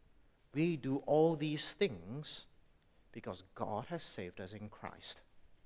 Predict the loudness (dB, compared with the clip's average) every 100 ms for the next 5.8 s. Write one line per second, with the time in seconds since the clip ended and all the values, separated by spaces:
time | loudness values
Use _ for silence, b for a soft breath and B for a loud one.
0 | -20 -20 _ _ -20 -20 -20 -20 -20 -20
1 | -20 -20 -18 0 6 6 6 2 0 -4
2 | 2 2 2 -2 2 2 2 -4 -8 -12
3 | -20 _ -20 -14 -6 -6 2 2 4 2
4 | 2 0 0 -6 -10 -8 -8 -8 -4 -4
5 | -4 -6 -8 -10 -6 -6 -6 -16